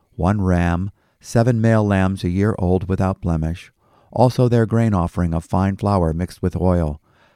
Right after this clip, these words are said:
three tenths of an ephah for the bull, two tenths for the ram, and one tenth for each of the seven lambs,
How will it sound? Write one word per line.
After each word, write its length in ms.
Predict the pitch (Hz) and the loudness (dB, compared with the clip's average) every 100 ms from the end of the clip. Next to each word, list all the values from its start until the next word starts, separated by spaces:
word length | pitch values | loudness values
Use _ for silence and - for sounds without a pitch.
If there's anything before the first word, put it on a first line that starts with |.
| _ | _
three 240 | 90 95 | 0 0
tenths 380 | - 98 98 - | 2 -2 -2 -4
of 100 | 95 | -2
an 100 | 101 | -2
ephah 460 | 101 104 104 98 104 | -2 -2 0 -2 -2
for 180 | - | -4
the 80 | 107 | -4
bull, 400 | 98 90 87 87 - _ _ - | 0 2 2 -2 -8 _ _ -4
two 160 | 98 92 | -2 0
tenths 460 | 95 90 95 - - | 0 0 -4 -14 -8
for 140 | - | -4
the 100 | 95 | -2
ram, 440 | 87 85 80 76 76 _ _ _ _ | 0 -2 -2 -6 -10 _ _ _ _
and 160 | 98 95 | -4 2
one 160 | 113 120 | 2 2
tenth 320 | 117 107 - | -2 -2 -4
for 180 | 95 - | -4 -2
each 240 | 104 107 | -2 -4
of 80 | 95 | -2
the 100 | 110 | -2
seven 340 | - 139 101 85 | 0 0 0 0
lambs, 520 | 80 78 73 73 | 0 0 -4 -10